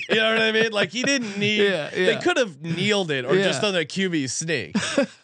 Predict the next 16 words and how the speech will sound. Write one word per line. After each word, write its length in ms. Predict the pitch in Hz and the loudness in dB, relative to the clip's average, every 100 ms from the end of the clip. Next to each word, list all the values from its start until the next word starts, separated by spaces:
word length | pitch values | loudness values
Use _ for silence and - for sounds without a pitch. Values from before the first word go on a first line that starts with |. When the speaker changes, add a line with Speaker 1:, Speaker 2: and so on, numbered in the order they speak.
| _ _ - 180 | _ _ -14 -2
Speaker 2:
Well, 100 | 240 | 0
just 260 | 202 277 - | 2 0 0
the 80 | 233 | -2
fact 380 | - 220 214 _ _ _ - | 0 0 0 _ _ _ 2
that 140 | - | 2
Speaker 1:
Also, 160 | 330 302 | 2 2
like, 120 | 247 | 2
Speaker 2:
Navy 160 | 226 | 2
Speaker 1:
you're 100 | 254 | 0
Speaker 2:
tries 340 | 233 240 240 208 | 2 2 2 0
a 60 | |
quarterback 380 | 214 226 208 208 | 0 0 0 -2
sneak 220 | - 220 | 0 -2
from 140 | 180 190 | -2 -6
the 80 | 147 | -4
three. 440 | - 202 175 110 | -2 -2 -2 -6